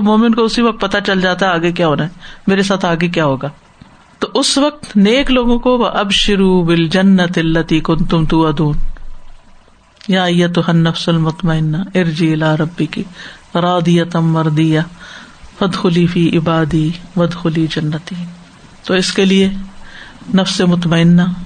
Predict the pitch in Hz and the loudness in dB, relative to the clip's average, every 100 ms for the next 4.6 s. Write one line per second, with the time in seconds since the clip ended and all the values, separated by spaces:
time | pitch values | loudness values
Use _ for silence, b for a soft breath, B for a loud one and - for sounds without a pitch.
0 | - 170 180 - 170 202 196 185 170 170 | -4 -2 0 0 2 4 2 2 0 0
1 | 170 170 170 175 165 180 170 - 180 170 | 0 2 2 0 -2 0 -2 0 -2 0
2 | 180 170 170 185 175 160 151 147 135 - | 0 2 2 2 0 0 -2 -4 -8 -12
3 | B B B - 220 240 233 - 233 247 | B B B -2 0 2 2 0 0 2
4 | 233 175 156 151 - | 2 0 0 2 2